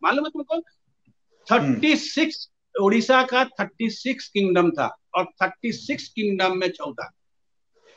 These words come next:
Speaker 1: छत्तीसगढ़ जात, सिंहभूम, मानभूम, बराभूम, दड़भूम, शिखरभूम, ये भूम हो गया। फिर, अ, सुंदरगढ़, बणेगढ़, अम, अम, अ, जि-, जितना गढ़ था,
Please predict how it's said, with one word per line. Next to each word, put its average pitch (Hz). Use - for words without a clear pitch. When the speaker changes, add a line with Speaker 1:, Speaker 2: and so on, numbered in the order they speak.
Speaker 1:
छत्तीसगढ़ 226
जात, 160
सिंहभूम, 226
मानभूम, 208
बराभूम, 202
दड़भूम, 202
शिखरभूम, 202
ये 208
भूम 202
हो 180
गया। 131
फिर, 220
अ, -
सुंदरगढ़, 208
बणेगढ़, 202
अम, 151
अम, 135
अ, 123
जि-, 196
जितना 208
गढ़ 233
था, 139